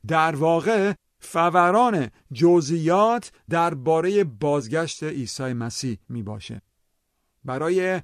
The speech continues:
همین این کتاب مکاشفه نام داره، یعنی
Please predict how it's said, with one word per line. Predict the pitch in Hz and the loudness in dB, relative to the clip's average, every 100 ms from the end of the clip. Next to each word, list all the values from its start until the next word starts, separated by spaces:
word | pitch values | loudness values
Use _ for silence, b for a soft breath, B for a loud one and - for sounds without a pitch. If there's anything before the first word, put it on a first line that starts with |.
| b | b
همین | - 180 165 139 165 147 _ _ _ | -8 -4 -2 -2 -4 -10 _ _ _
این | 202 247 | -8 -8
کتاب | 214 196 185 196 214 233 - - | -6 -4 -2 0 0 -2 -6 -10
مکاشفه | 160 180 180 - 180 180 - 180 - 233 - - | -4 -2 -2 -2 0 0 -2 -2 2 0 0 -8
نام | 147 135 127 120 | -6 -4 -4 -6
داره، | 113 101 104 _ _ _ - | -8 -10 -14 _ _ _ -6
یعنی | 143 165 180 226 190 208 | -2 0 0 0 0 -2